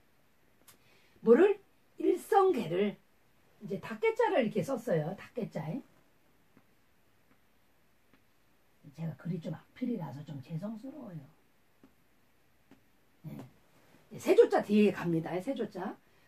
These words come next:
그래서 내가 이제 일성-, 일성계 다 울음소리를 한번 딱 들어보니까 이 말입니다.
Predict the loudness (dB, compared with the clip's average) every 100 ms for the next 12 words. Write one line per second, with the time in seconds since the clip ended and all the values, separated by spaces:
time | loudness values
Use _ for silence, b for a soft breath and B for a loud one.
0 | _ -8 -6 -6 -4 6 6 6 2 -2
1 | 0 -2 -4 -12 -4 -4 2 4 6 4
2 | 2 -2 0 2 0 -4 -10 _ b b
3 | b b b _ _ _ _ -8 -6 -2
4 | 2 2 2 0 0 2 2 0 -4 -12
5 | -4 6 6 6 0 -2 -2 -2 -2 -2
6 | -4 -4 -10 -12 -12